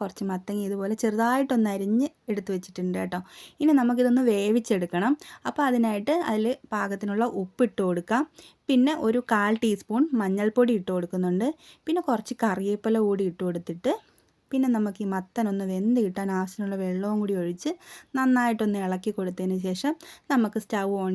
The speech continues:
ചെയ്ത് ഇതൊന്ന് വേവിച്ചെടുക്കാം കേട്ടോ. അപ്പോൾ ഈ മത്തൻ ഒന്ന് നന്നായിട്ട് വെന്ത് വരണം. അപ്പോൾ അതുവരെ അതവിടെ ഇരുന്നൊന്ന് വേവട്ടെ. അപ്പോൾ ആ സമയം കൊണ്ട് നമുക്കിതിലേക്കുള്ള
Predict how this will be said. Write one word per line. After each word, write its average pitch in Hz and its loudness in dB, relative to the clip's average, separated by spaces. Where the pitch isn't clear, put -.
ചെയ്ത് 202 0
ഇതൊന്ന് 220 0
വേവിച്ചെടുക്കാം 214 2
കേട്ടോ. 170 -4
അപ്പോൾ - -2
ഈ - 6
മത്തൻ 311 2
ഒന്ന് 247 4
നന്നായിട്ട് 254 4
വെന്ത് 208 2
വരണം. 180 0
അപ്പോൾ 202 -8
അതുവരെ 220 2
അതവിടെ 208 -2
ഇരുന്നൊന്ന് 202 0
വേവട്ടെ. 240 2
അപ്പോൾ 277 -2
ആ 285 4
സമയം 226 2
കൊണ്ട് 190 -2
നമുക്കിതിലേക്കുള്ള 196 -2